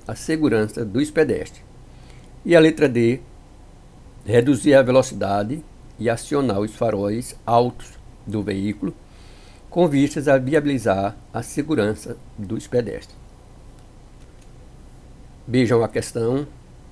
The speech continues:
É uma questão longa, pode pausar o vídeo. E a alternativa correta é a letra C. Reduzir a velocidade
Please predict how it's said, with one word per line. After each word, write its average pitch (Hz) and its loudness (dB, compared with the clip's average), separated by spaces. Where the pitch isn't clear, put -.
É 131 6
uma 131 6
questão 120 0
longa, 127 4
pode 123 4
pausar 120 4
o 104 2
vídeo. 139 0
E 127 -2
a 131 2
alternativa 131 0
correta 117 0
é 123 4
a 120 6
letra 120 0
C. - -2
Reduzir 139 2
a 107 4
velocidade 107 0